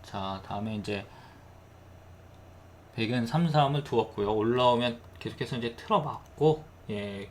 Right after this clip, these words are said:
귀를 이제 짭짤하게, 예, 어떻게 잡는다? 짭짤하게 잡겠다 이거죠.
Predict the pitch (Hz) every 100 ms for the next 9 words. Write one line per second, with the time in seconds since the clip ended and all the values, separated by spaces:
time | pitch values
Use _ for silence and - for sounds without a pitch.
0 | - 123 123 117 113 - - - - 143
1 | - 143 127 123 123 120 147 127 185 175
2 | 113 110 107 104 - - 113 - 165 131
3 | 110 110 175 - - - 107 - - -
4 | - - 151 151 165 156 160 143 139 120
5 | 156 185